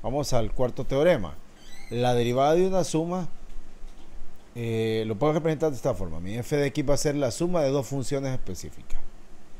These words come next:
Entonces, eh,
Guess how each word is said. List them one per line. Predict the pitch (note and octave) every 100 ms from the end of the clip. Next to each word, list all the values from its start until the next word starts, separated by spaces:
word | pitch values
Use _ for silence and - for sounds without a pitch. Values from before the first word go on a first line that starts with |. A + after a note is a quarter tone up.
| - -
Entonces, | A2+ G2 A#2+ D3+ C#3 - - - - - - - -
eh, | G#2+ G#2 G#2+ G#2 G#2+ G#2 G#2 G#2